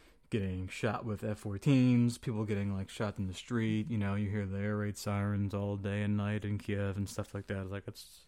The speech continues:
it's pretty scary. Some pretty scary things. Um, but, uh, we as a nation with our allies are taking steps to be decisive. You know, we're doing the sanctions, we're doing A, B, and C, you know, but then the people are, people are gonna think it's not enough.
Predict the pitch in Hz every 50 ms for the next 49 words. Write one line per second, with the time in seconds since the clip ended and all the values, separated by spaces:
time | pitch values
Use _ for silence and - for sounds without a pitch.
0 | - - - - - 107 107 - - - 101 95 - - 113 - _ - - -
1 | - - - - - - - - - - - - - - 147 151 151 135 135 127
2 | 123 113 107 - 101 95 90 87 87 85 - - - - 92 92 90 90 92 90
3 | 90 90 90 87 90 - 98 95 - - - 92 92 101 131 170 175 156 156 147
4 | 139 143 - - 135 127 127 120 110 - 117 110 110 110 117 113 113 107 104 101
5 | 95 101 - - 107 104 107 101 - - - 104 104 - - 107 98 98 95 95
6 | 98 - - 101 95 92 - - 95 95 98 98 - - - - - - - -
7 | - - - - - - 101 98 98 95 92 101 95 104 101 98 98 98 98 -
8 | 165 - 120 110 110 107 - 110 107 104 101 107 98 101 98 95 98 98 95 92
9 | 95 92 95 95 90 - - 104 101 98 95 95 104 110 107 104 98 - 127 -
10 | 170 170 160 151 139 135 131 - 151 - - 110 107 - - - - - 117 113
11 | 104 98 92 95 92 90 - - 92 90 92 - - - - 53 - - 60 -
12 | - -